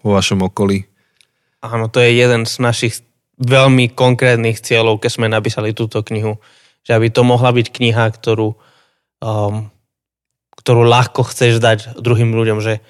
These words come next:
Speaker 2: že počúvaj, toto potrebuješ si prečítať.
Speaker 1: Tak,
Speaker 2: Um,
Speaker 1: tak, tak. Takže len čo budeme mať trošku schválené, alebo že my sa zhodneme na tom, že už, už to nejdeme veľmi meniť, tak vám prečítame úvodnú kapitolu z tej knihy.
Speaker 2: Áno, tak ako
Speaker 1: S-,
Speaker 2: sme robili
Speaker 1: áno.
Speaker 2: minulý rok na bonuse,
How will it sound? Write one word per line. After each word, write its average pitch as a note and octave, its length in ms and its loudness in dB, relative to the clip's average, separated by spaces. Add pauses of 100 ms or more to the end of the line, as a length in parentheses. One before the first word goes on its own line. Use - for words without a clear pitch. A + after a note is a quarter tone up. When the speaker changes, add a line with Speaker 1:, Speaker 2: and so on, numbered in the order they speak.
(280)
Speaker 2:
že - 160 -10
počúvaj, A#2+ 400 0
toto B2+ 240 0
potrebuješ A2 420 -4
si - 100 -8
prečítať. G#2+ 520 -4
Speaker 1:
Tak, - 100 -16 (540)
Speaker 2:
Um, A2+ 480 4 (140)
Speaker 1:
tak, G#2 200 -4
tak. G#2 240 0 (220)
Takže B2+ 260 4
len E3+ 220 4
čo G3+ 140 2
budeme E3+ 280 4
mať E3 220 2
trošku C#3+ 340 2
schválené, B2 680 2 (260)
alebo A2 260 -2
že A2 160 2
my A2 160 0
sa A#2 140 0
zhodneme A2 400 2
na G#2 120 0
tom, G#2+ 220 0
že G#2 100 0
už, G#2 340 -4
už A2 120 -10
to - 140 -4
nejdeme G#2+ 260 2
veľmi G#2+ 240 0
meniť, G#2 340 0 (360)
tak - 120 0
vám A#2 140 6
prečítame A#2+ 540 2
úvodnú A2 400 4
kapitolu G2 720 -4
z - 120 -14
tej G2+ 160 -4
knihy. G2 280 -6 (180)
Speaker 2:
Áno, G#2+ 260 0
tak A#2 220 0
ako A2+ 120 -4
Speaker 1:
S-, A#2 120 0
Speaker 2:
sme A#2+ 100 2
robili A#2+ 240 4
Speaker 1:
áno. G#2+ 140 4
Speaker 2:
minulý A#2+ 280 4
rok A2+ 240 2
na G#2+ 120 -6
bonuse, C3 560 0